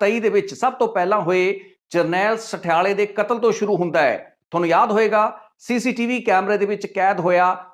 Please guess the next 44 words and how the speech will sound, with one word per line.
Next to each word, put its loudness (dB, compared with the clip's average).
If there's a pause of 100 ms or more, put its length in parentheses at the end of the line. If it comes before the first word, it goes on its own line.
(100)
ਉਹ 4
ਕਤਲ, 0
ਜਿੱਥੇ 2 (260)
ਸਠਿਆਲੇ 2
ਪਿੰਡ 0
ਦੇ 0 (160)
ਜਰਨੈਲ 0
ਸਿੰਘ -4
ਨੂੰ 0 (100)
ਮਰਡਰ 2
ਕਰਤਾ 0
ਗਿਆ 2
ਸੀ, -6
ਉਸ 0
ਦੇ 4
ਇੱਕ -2
ਬਹੁਤ -4
ਹੀ -8
ਛੋਟੇ -2 (180)
ਬੇਟੇ 0
ਦੇ 0
ਸਾਹਮਣੇ। -2 (400)
ਇਹ -6
ਸਾਰੀ -2
ਘਟਨਾ -2
ਸੀਸੀਟੀਵੀ -6
ਕੈਮਰੇ 0
ਵਿੱਚ -4
ਕੈਦ -2
ਹੋਈ -2
ਇੱਕ -12
ਸਨਸਨੀਖੇਜ਼ -4
ਵਾਰਦਾਤ 0
ਸੀ, -6
ਜਿਸ -10
ਤੋਂ -8
ਬਾਅਦ 0 (360)
ਪੰਜਾਬ 2
ਪੁਲਿਸ -2
ਦੇ -2
ਮੁਖੀ -8
ਗੌਰਵ 0
ਯਾਦਵ 0
ਨੇ -2